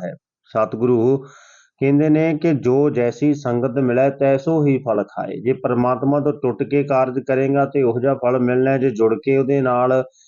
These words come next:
ਚੱਲੇਗਾ, ਉਹਦੇ ਭਾਣੇ ਅੰਦਰ, ਤੇ ਤੈਨੂੰ ਉਹੋ ਜਿਹਾ ਫਲ ਜਿਹੜਾ ਹੈ, ਉਹ ਮਿਲਦੇ ਰਹਿਣਾ ਹੈ।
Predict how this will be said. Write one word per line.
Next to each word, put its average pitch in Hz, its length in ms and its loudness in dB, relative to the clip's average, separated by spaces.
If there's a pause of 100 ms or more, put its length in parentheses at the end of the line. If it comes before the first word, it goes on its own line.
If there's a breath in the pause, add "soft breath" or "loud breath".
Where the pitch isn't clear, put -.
(240 soft breath)
ਚੱਲੇਗਾ, 135 500 0
ਉਹਦੇ 131 300 0
ਭਾਣੇ 127 520 -2
ਅੰਦਰ, 117 480 0 (340 soft breath)
ਤੇ 131 100 -2
ਤੈਨੂੰ 135 380 0
ਉਹੋ 120 120 0
ਜਿਹਾ 131 200 0
ਫਲ 120 280 -2
ਜਿਹੜਾ 123 300 2
ਹੈ, 127 160 0
ਉਹ 120 120 0
ਮਿਲਦੇ 120 400 0
ਰਹਿਣਾ 120 240 -2 (200)
ਹੈ। 143 100 -10